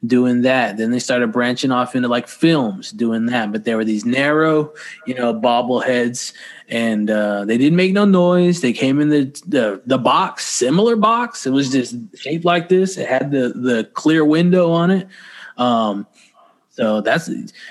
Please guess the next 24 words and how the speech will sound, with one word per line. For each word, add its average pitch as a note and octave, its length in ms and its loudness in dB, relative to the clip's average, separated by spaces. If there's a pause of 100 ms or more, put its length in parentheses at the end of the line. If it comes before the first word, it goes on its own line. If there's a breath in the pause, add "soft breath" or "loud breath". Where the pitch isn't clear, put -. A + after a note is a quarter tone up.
(160 loud breath)
that's - 400 -2
the D#3 200 2
start D#3 360 0
I C3 100 0
remember A#2+ 440 2
on G#2 140 -4
Funko, A2+ 480 -2
the - 80 -8
Funko A2 440 -4
bobbleheads. D#3+ 720 -6
Have D#3+ 160 2
you F#3+ 140 6
heard, G3+ 200 2
have E3 140 4
you A#3+ 80 4
ever A#3 100 4
seen A3+ 220 4
the D#3+ 140 4
documentary, F#3 840 2
the D3 100 0
Funko G3 340 4
documentary G3 580 4
on, E3 300 2
uh, B2 440 0